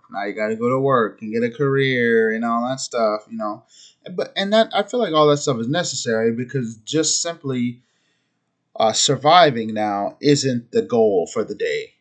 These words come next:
You know, it used to be like, "Oh, I need to hunt. If I don't hunt now, I don't get no food." Now, I just go to Walmart.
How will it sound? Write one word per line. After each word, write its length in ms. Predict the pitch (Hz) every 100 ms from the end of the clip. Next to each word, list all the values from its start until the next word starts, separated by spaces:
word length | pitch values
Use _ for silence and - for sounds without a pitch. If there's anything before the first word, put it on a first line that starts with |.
| _ -
You 120 | 113
know, 140 | 110
it 100 | 113
used 280 | 117 131 -
to 80 | 123
be 180 | 113 110
like, 320 | 101 95 95
"Oh, 80 | -
I 120 | 113
need 160 | 135 120
to 80 | 104
hunt. 260 | 123 - _ _
If 80 | -
I 80 | 117
don't 180 | 135 113
hunt 220 | 147 -
now, 420 | 143 143 147 147 _ _ _ _ _ _ _ _ -
I 120 | 185
don't 100 | 143
get 100 | 135
no 100 | 139
food." 420 | 131 180 147 110 _ _ _ _ _
Now, 420 | 214 202 170 175 -
I 120 | 208
just 180 | 165 147
go 80 | 165
to 80 | 175
Walmart. 480 | 185 170 117 -